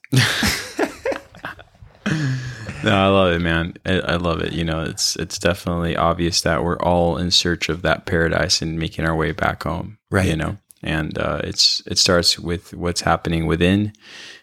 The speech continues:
Speaker 2: and then have the great fortune to, to find it, um, you know, when, when it's ready to present itself to you, you know?
Speaker 1: Yeah.
Speaker 2: And, uh,
Speaker 1: And that can come from a relationship, that can come with,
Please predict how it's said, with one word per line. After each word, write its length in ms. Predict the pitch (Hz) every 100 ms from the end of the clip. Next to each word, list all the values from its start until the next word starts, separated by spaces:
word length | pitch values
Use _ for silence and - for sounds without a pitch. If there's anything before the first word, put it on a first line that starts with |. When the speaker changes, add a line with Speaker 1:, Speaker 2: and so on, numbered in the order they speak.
| _
Speaker 2:
and 160 | 85 87
then 200 | 82 82
have 200 | 78 78
the 80 | 85
great 220 | 82 -
fortune 480 | - 80 78 - 76
to, 280 | - 76 -
to 180 | -
find 400 | 92 - 80 80
it, 320 | 78 73 - - -
um, 580 | 80 73 76 78 95 - _ _ _
you 160 | - 78
know, 360 | 73 69 107 - -
when, 520 | 92 82 80 78 - _ _ _ -
when 300 | 69 85 82
it's 240 | 78 - 85
ready 220 | 85 85
to 180 | - 82
present 300 | - 85 92
itself 340 | 104 - 73
to 140 | - 69
you, 180 | 76 -
you 160 | 85 90
know? 60 |
Speaker 1:
Yeah. 240 | 113 175 131 -
Speaker 2:
And, 340 | 85 82 82
uh, 280 | 50 50 98 - -
Speaker 1:
And 160 | 131
that 100 | 147
can 140 | 160 160
come 160 | 156
from 340 | 160 147 117 -
a 100 | 107
relationship, 640 | 107 107 107 117 - 135 -
that 100 | 101
can 120 | 98
come 240 | 110 98
with, 340 | 95 92 -